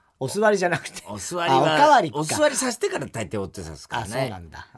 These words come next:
Speaker 1: 俺ちょっと犬のしつけはよく分かってないけど。お手、おかわりって言うんだっけ？
Speaker 2: おかわりってか、
Speaker 1: もう一回お、
Speaker 2: もう、
Speaker 1: もう一回お手をする。
Speaker 2: 違う違う違う違う。あの、もう別の手を。逆の手を。
Speaker 1: あ、逆の手でお、
Speaker 2: おかわり。
Speaker 1: おかわり。あ、そっかそっか。
Speaker 2: うん。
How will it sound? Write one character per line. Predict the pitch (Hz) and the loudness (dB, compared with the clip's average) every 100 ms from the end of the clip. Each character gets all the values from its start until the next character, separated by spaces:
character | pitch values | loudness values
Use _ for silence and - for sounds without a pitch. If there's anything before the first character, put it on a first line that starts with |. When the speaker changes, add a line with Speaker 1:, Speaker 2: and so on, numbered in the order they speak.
| _ | _
Speaker 1:
俺 | 117 113 85 | -12 -10 -10
ち | 69 | -10
ょ | |
っ | |
と | 107 | -10
犬 | 107 120 151 | -8 -6 -6
の | 139 | -6
し | 123 - | -8 -10
つ | - | -8
け | 139 | -6
は | 117 | -4
よ | 120 | -6
く | 113 80 | -8 -14
分 | |
か | - | -16
っ | 92 | -16
て | - | -16
な | 85 | -16
い | 82 | -14
け | |
ど。 | - 165 | -4 -2
お | 214 | 2
手、 | 311 269 | 4 4
お | 165 | 4
か | 220 | 6
わ | 247 151 | 6 6
り | |
っ | 104 | 0
て | |
言 | 110 | -10
う | 101 | -10
ん | |
だ | 87 | -12
っ | |
け？ | - - - - _ _ _ _ _ - | -18 -20 -20 -20 _ _ _ _ _ -8
Speaker 2:
お | 135 | -4
か | 147 | 2
わ | 151 | 4
り | 113 | 2
っ | 90 | -4
て | - | -12
か、 | - 170 | -2 4
Speaker 1:
も | 247 | 4
う | |
一 | 220 | 4
回 | - 233 | 4 6
お、 | 147 | 4
Speaker 2:
も | |
う、 | 143 - - _ _ | 0 -6 -20 _ _
Speaker 1:
も | 156 | -4
う | 170 | -2
一 | |
回 | 190 | 0
お | 151 | 0
手 | 127 127 | 0 -4
を | |
す | 104 92 | -6 -8
る。 | |
Speaker 2:
違 | 90 175 | 0 2
う | |
違 | 131 | 2
う | 120 | 0
違 | 113 | -2
う | |
違 | |
う。 | 98 - 107 - _ - - - | -6 -6 -8 -10 _ -20 -20 -12
あ | 107 | -8
の、 | 101 95 | -8 -10
も | - 127 110 | -8 -6 -6
う | - | -10
別 | 104 151 135 175 | 0 2 2 0
の | 170 | -2
手 | 120 147 | 0 2
を。 | 104 71 _ _ _ _ _ _ _ - | 0 -4 _ _ _ _ _ _ _ -6
逆 | 123 - | -2 -2
の | 135 120 | -2 -4
手 | 101 104 | -4 0
を。 | |
Speaker 1:
あ、 | |
逆 | 170 202 233 320 | 2 2 0 2
の | 294 | 2
手 | 302 247 | 4 4
で | |
お、 | 139 | 2
Speaker 2:
お | 123 139 117 | 0 -6 0
か | 147 | 2
わ | 120 | 2
り。 | |
Speaker 1:
お | - | 0
か | |
わ | 90 | -8
り。 | - | -16
あ、 | - - | -16 -16
そ | - | -20
っ | - | -20
か | - | -20
そ | - | -20
っ | _ | _
か。 | - - _ | -20 -20 _
Speaker 2:
う | |
ん。 | - | -14